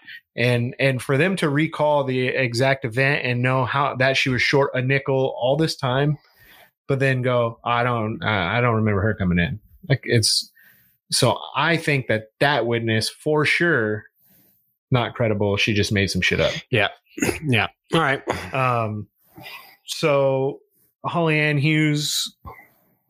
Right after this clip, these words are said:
Speaker 1: the strange thing about that is they never find a body either, right?
Speaker 2: Yeah.
Speaker 1: Um,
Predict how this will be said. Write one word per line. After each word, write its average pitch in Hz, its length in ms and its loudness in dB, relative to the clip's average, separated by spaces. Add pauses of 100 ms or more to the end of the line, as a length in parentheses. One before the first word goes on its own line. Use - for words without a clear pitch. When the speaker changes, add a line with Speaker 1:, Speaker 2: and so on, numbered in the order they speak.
(300)
Speaker 1:
the 139 80 -2
strange 147 320 2
thing 151 140 0
about 139 260 -2
that 156 360 0 (180)
is 131 300 2
they 127 100 0
never 120 220 2
find 127 260 0
a 120 40 0
body 117 360 0
either, 107 400 0
right? 113 400 0
Speaker 2:
Yeah. 110 240 2 (600)
Speaker 1:
Um, 117 560 -2